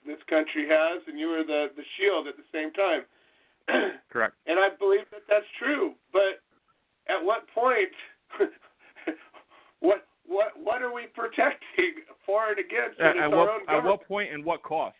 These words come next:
Speaker 2: Yeah, at what point and what cost? You know, um, you see,
Speaker 1: Yeah.
Speaker 2: you know, thousands upon thousands and, and hundreds of thousands of broken veterans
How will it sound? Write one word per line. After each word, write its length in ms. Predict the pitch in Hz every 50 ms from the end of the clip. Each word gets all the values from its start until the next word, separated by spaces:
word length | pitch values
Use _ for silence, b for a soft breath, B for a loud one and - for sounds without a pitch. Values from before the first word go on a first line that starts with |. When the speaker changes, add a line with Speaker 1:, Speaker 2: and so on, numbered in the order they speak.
| _ _ -
Speaker 2:
Yeah, 220 | - 127 120 98 80 101
at 100 | 123 127
what 220 | 147 151 - _
point 200 | - 156 147 123
and 100 | 123 127
what 180 | 127 139 - -
cost? 320 | - 135 131 120 95 - _ -
You 80 | 120 113
know, 220 | 117 113 117 - b b b b b _ 113
um, 200 | 117 117 120 127
you 80 | 131 - -
see, 120 | 156 147 139 - - - _ -
Speaker 1:
Yeah. 60 | 143
Speaker 2:
you 120 | 135 135
know, 120 | 123 117 117 - _ -
thousands 420 | 151 143 143 151 143 139 147 139
upon 240 | 139 - 143 143 135 -
thousands 460 | 143 135 139 147 147 131 135 127 117
and, 160 | 123 123 120 101
and 100 | 117 113
hundreds 300 | 143 151 139 139 127 131
of 100 | 127 -
thousands 420 | - 131 131 131 127 127 123 113
of 100 | 117 -
broken 300 | - 127 127 - - 123 113
veterans 380 | 123 131 135 135 131 123 117